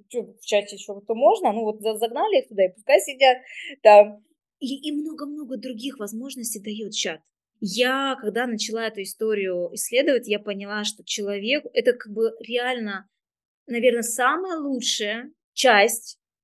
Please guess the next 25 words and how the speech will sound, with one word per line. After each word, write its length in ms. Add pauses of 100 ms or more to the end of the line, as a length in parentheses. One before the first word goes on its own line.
сопровождения 760
ученика 440
после 300
покупки, 720 (380)
где 580
идет 220
вся 220
работа 420
эффективно, 540
где 160
все 180
можно 320
построить. 400
Потому 100
что 120
платформа, 800 (400)
он 300
там 200
неэффективен 720
или 160
там 200
он 80
зашел, 300
что-то 200
посмотрел. 680